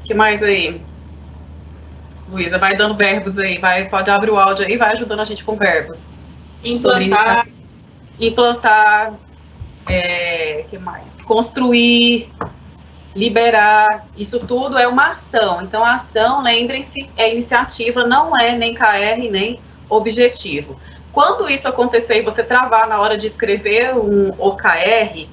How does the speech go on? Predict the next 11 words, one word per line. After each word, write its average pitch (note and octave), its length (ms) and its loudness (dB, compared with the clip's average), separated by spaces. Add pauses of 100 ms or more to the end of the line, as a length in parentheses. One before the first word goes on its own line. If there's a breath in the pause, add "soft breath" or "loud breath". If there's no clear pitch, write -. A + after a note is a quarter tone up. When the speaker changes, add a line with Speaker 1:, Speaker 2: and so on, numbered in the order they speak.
(140)
Speaker 1:
tá? G3 280 2
Se - 180 -12
você G3 240 -6
só A3 180 0
conseguir A3+ 680 -6
pensar G#3 680 0
no G3+ 120 -4
que - 80 -18
você G#3 240 -6
quer - 380 -4
fazer, A3 520 -2